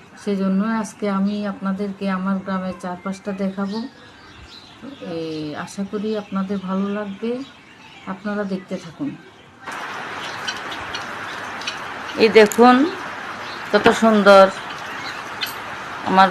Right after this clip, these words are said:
বাড়ির চারপাশ, বলতে পারেন গ্রামের পরিবেশ। পুকুর, এটা একটা পুকুর, এটা আপনারা হয়তো ডোবাও বলেন,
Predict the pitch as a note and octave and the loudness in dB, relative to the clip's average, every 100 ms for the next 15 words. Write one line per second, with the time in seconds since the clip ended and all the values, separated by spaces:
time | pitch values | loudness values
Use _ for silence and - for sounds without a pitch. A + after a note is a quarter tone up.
0 | G3 F#3+ F#3 F#3 F#3+ F3+ - F3+ F3 - | 10 10 8 8 8 8 8 6 6 0
1 | - - - - - - - - - - | -4 -6 -8 -10 -12 -12 -12 -12 -12 -12
2 | - - - - - - F3+ F#3+ G3 F#3+ | -12 -12 -12 -12 -12 -6 2 2 4 8
3 | F#3+ G3 F#3 F#3 - - - - - - | 10 8 6 0 -6 -10 -12 -12 -12 -12
4 | - C6+ - - - - F3 F#3 F3+ F3+ | -10 -8 -8 -8 -8 -6 4 8 8 6
5 | F3 - - - - - - - - - | 4 0 -12 -10 -4 4 4 8 12 12
6 | - - - - - - - - - - | 12 8 4 6 6 6 2 6 6 6
7 | - - - - G3 F#3+ F#3 F3+ F3 - | 2 -2 -8 4 6 8 10 8 8 4
8 | - - - - - - - - - - | 0 0 2 4 6 8 6 4 0 0
9 | - - - - - G3+ G3 G3+ F#3 F3+ | -2 -2 -8 -6 6 6 8 6 6 4
10 | - - - - - - F#3+ F#3+ G3 - | -2 -2 -2 -2 -4 -2 0 4 4 6
11 | G#3 F#3+ G3 - F#3 F3+ - - - - | 4 4 0 2 2 0 -10 -18 -16 -16
12 | - - F3+ F#3+ F#3 F3+ F3+ F#3 F#3 F#3+ | -12 -6 2 6 8 6 6 8 8 10
13 | F#3+ F#3+ F3+ G3 F3+ F#3 G3 F#3+ E3+ | 6 6 6 8 10 10 10 8 6